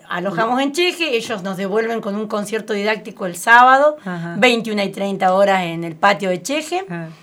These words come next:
Speaker 1: Y el domingo vamos a empezar con un, una serie que creemos que vamos a poder sostener luego Barba de Chiva,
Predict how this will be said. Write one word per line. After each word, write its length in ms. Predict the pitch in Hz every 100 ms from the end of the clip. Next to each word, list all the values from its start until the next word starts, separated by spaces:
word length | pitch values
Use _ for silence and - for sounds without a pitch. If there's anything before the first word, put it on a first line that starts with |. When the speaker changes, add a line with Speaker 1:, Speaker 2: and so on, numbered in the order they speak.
| - -
Speaker 1:
Y 120 | 254
el 120 | 302 320
domingo 840 | 330 359 330 311 302 311 330 - _ _ _ _ _ _
vamos 320 | - 240 254
a 20 | 269
empezar 560 | 269 285 311 294 294
con 200 | - 202
un, 280 | 190 196 190 - 240
una 160 | 190
serie 420 | 160 202 190 185 - _
que 100 | -
creemos 480 | - 180 196 208 196 - _ -
que 160 | 170 - - -
vamos 300 | 180 180 175
a 60 |
poder 220 | 175 185
sostener 500 | 185 180 - 185 214
luego 400 | 202 190 185 170 -
Barba 320 | 175 175 190
de 160 | 214 240
Chiva, 400 | 294 285 302